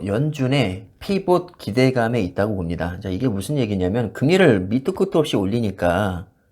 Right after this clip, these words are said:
경기 침체에 대한 우려가 커지고 결국 은행들도 날아가고 있는 거 아니냐, 아니, 좀 적당히 올려야지, 인간적으로 너무 가랑이 찢어질 정도로 올리니까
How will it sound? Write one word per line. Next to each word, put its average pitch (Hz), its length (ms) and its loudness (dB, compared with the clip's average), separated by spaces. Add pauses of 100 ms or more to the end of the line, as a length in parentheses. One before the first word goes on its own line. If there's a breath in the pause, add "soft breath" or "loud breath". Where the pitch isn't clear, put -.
경기 120 320 4
침체에 175 420 0
대한 147 200 4
우려가 95 300 2
커지고 131 600 2
결국 156 340 4
은행들도 127 640 2
날아가고 165 460 2
있는 110 180 0
거 135 80 2
아니냐, 98 760 -2
아니, 196 220 -2
좀 190 260 -2
적당히 202 460 2
올려야지, 104 720 2
인간적으로 156 760 0
너무 113 720 2 (400)
가랑이 160 360 4
찢어질 196 380 -2
정도로 151 340 0
올리니까 98 640 0